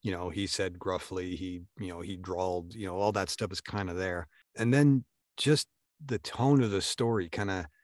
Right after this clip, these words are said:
lets me decide, you know, th-, showing, "Does this guy talk slowly? Does he have, um, well, pitch is usually a, a descriptor at some point or another," which is, again, the reason why it's so important to do your own pre-read, because, you know, even the best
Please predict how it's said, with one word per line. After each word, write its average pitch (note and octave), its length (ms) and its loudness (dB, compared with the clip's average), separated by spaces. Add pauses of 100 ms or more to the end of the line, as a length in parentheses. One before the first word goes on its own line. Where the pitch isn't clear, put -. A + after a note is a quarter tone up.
(760)
lets A#2 320 0
me G#2+ 280 0
decide, G#2+ 560 -2
you G2+ 120 -4
know, F2+ 120 -4
th-, G#2+ 240 -8
showing, F2 400 -8
"Does F#2+ 140 -8
this G#2 140 -4
guy F2+ 200 -2
talk - 320 -6
slowly? G2 920 -2
Does F2 160 -6
he F2 80 -8
have, F2 280 -10
um, E2+ 440 -8
well, F#2 220 -4
pitch - 260 0
is F#2+ 140 -8
usually F2+ 380 -8
a, E2+ 80 -12 (140)
a F2+ 60 -6
descriptor F2 580 -6 (100)
at - 80 -10 (300)
some G2 200 -4
point E2 280 -10
or E2 80 -10
another," E2 260 -10 (360)
which - 160 4
is, A#2+ 80 2
again, A2+ 300 2
the G#2+ 100 -2
reason A2 300 2
why F#2+ 340 0 (240)
it's - 140 -4
so A2 140 2
important A2+ 400 -4
to G#2 80 -8
do G2+ 120 -4
your G2 280 -4
own G2 260 -6
pre-read, F#2+ 580 -2 (160)
because, A2+ 400 2
you B2 100 0
know, G2 160 0 (480)
even B2+ 300 2
the G#2 80 2
best G2 460 2